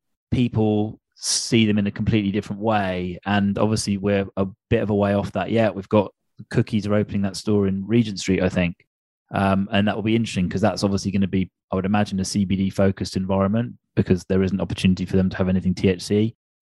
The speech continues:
That's gonna start to be where I think things shake up. And I think people are spending so much energy on their facilities and their science, which is, which is obviously really important. But I think,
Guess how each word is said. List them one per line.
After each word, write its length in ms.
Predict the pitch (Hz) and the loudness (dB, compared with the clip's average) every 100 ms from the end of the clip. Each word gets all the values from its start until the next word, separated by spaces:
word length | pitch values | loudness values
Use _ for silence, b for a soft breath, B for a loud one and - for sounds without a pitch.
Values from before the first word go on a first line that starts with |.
| _ - | _ -2
That's 300 | 143 147 - | 0 0 -4
gonna 200 | - 131 | -2 0
start 360 | 117 143 123 120 | 0 0 0 -2
to 100 | - | -2
be 160 | 117 | 0
where 160 | 107 104 | 2 0
I 60 | 104 | 0
think 340 | 110 104 101 | -2 -2 -2
things 240 | - 101 | 0 0
shake 320 | 98 107 104 104 | 2 0 2 -2
up. 160 | - | 0
And 100 | 101 | 0
I 60 | 101 | 0
think 360 | 107 107 104 - _ _ _ _ _ _ | 0 0 0 -6 _ _ _ _ _ _
people 280 | - 123 123 | 2 2 2
are 40 | 117 | -2
spending 340 | - 117 110 | 0 0 0
so 200 | 117 117 | 2 2
much 220 | 104 101 | 2 0
energy 420 | 113 110 101 98 | 0 0 -2 0
on 400 | 98 98 95 95 95 _ - | 0 0 0 -4 -8 _ -2
their 200 | 98 95 | 0 0
facilities 720 | - - 104 98 98 92 95 | -4 0 2 2 -2 -2 2
and 100 | 98 | 2
their 120 | 92 | 0
science, 560 | - 104 101 92 92 | 0 0 0 -2 -2
which 180 | 110 - | -2 0
is, 140 | 127 117 | -2 0
which 120 | 123 | 0
is 60 | 127 | 2
obviously 280 | 123 107 | 2 0
really 220 | 101 104 95 | 0 0 0
important. 580 | 90 117 117 - 85 - | 0 0 0 -2 -8 0
But 220 | 98 90 98 | 2 2 -2
I 60 | |
think, 380 | - 113 101 | 2 2 2